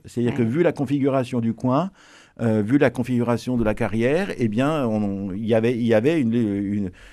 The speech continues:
Speaker 1: tout à fait, euh, enfin, une, une vraisemblance de creuser des tombeaux. Et d'ailleurs, on en a retrouvé plusieurs. C'est-à-dire que aujourd'hui, le tombeau de Jésus n'existe plus. Il a été détruit, hein, en mille neuf par le sultan,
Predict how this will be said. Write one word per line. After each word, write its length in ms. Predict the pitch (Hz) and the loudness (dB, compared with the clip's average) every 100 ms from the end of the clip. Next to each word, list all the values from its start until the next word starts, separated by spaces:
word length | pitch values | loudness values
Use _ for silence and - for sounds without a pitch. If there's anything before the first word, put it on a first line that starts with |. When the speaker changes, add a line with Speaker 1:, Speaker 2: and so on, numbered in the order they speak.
| - - | -20 -10
Speaker 1:
tout 100 | 147 | 2
à 120 | 117 | 2
fait, 240 | - 123 | 2 2
euh, 760 | 156 107 92 87 85 82 82 80 | 2 0 -2 -4 -6 -8 -8 -12
enfin, 200 | - 87 | -10 -8
une, 220 | 80 78 78 | -8 -10 -10
une 140 | 82 | -10
vraisemblance 540 | 85 117 123 104 165 131 | -4 -2 -2 0 0 0
de 60 | |
creuser 280 | - 113 107 | -2 -2 -2
des 100 | 95 | -2
tombeaux. 220 | 113 165 | -2 0
Et 80 | 208 107 | 0 2
d'ailleurs, 220 | 110 151 | 2 2
on 100 | 131 | 0
en 80 | 110 | 0
a 60 | |
retrouvé 300 | 98 - 127 | 0 -4 -4
plusieurs. 280 | 127 147 170 | -2 0 0
C'est-à-dire 240 | - 101 - | 0 -4 -4
que 140 | 92 - - - - | -8 -10 -20 -20 -6
aujourd'hui, 320 | 127 120 123 | -2 2 2
le 80 | 113 | 0
tombeau 400 | 113 110 107 92 | 0 0 0 0
de 100 | 95 | -2
Jésus 460 | 92 98 95 98 92 | -2 -4 -2 -4 0
n'existe 380 | 98 95 - 92 | 0 -2 -4 -6
plus. 180 | 185 | -2
Il 80 | 208 | 0
a 40 | 95 | 0
été 200 | 80 92 | 0 -2
détruit, 540 | 104 - 156 247 - _ | -2 0 0 0 -2 _
hein, 60 | 87 101 95 | -16 -14 -12
en 140 | 95 | -6
mille 200 | 98 98 | -2 0
neuf 360 | 113 - - - _ | 0 -2 -10 -20 _
par 160 | 101 92 | -8 -8
le 100 | 85 | -10
sultan, 540 | - - 104 92 90 | -12 -16 -12 -12 -12